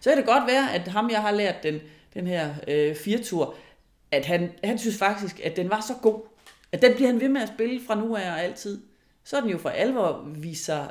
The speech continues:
øh, bæredygtig, og så har det nok bare været et tilfælde, at den blev glemt, at den blev glemt.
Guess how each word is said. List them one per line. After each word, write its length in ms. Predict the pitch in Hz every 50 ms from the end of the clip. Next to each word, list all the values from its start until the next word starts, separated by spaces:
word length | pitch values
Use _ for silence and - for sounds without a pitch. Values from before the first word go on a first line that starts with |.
| - -
øh, 140 | 107 -
bæredygtig, 580 | - - 156 185 226 220 - 180 180 - - 135
og 60 | 139
så 100 | - -
har 120 | 135 - 247
det 100 | 180 160
nok 200 | 143 156 - -
bare 160 | 151 170 175
været 140 | 175 151 -
et 40 |
tilfælde, 440 | - - 208 277 262 - 190 165 147
at 100 | 117 -
den 100 | 156 147
blev 180 | 139 - 147 -
glemt, 220 | - 214 226 226 - - -
at 120 | 156 -
den 120 | 170 156
blev 140 | 156 165 156
glemt. 420 | - 190 208 208 208 - - -